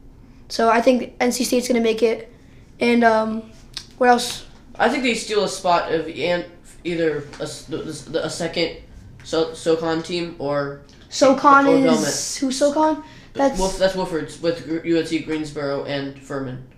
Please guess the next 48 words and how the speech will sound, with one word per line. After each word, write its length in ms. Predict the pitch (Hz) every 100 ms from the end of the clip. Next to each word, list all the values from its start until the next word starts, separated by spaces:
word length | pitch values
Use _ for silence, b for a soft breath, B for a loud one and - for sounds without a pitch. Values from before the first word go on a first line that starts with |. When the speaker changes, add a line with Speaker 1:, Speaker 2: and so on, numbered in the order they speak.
| -
Speaker 1:
Furman 340 | - 302 269
shouldn't 220 | 240 214 151
make 180 | 196 -
it. 240 | 117 -
Speaker 2:
Furman 200 | 165 147
shouldn't 180 | 131 185
Speaker 1:
And 100 | 277
Speaker 2:
make 60 | 240
Speaker 1:
that's 160 | 262
Speaker 2:
it. 40 | 294
Speaker 1:
not 100 | 262
even 240 | 254 247
me 100 | 240
being 260 | 220 240 233
a 40 |
biased 360 | 214 220 214 214
Speaker 2:
<laughs> 20 |
Speaker 1:
Villanova 380 | 214 214 214 202
fan. 180 | 202 185
I, 140 | 226
I 100 | 220
really 200 | 220 226
don't 140 | 214 -
Speaker 2:
No, 60 |
Speaker 1:
think 40 | 180
Speaker 2:
I, 20 |
Speaker 1:
they 60 | 170
should 100 | 156
Speaker 2:
I, 40 | 151
Speaker 1:
make 60 |
Speaker 2:
I 40 | 147
Speaker 1:
it. 40 |
Speaker 2:
don't 140 | 139
think 120 | 127 120
they 60 |
should. 200 | 131 - -
Yeah. 80 | - - b b
Speaker 1:
U 140 | 254 349
N 80 |
C 120 | 381 294
Greensboro, 320 | 294 294 247
they 60 | 254
have 120 | 339
a 40 | 247
chance, 400 | - 254 208 202
but 120 | 254
I 100 | 285
don't 140 | 403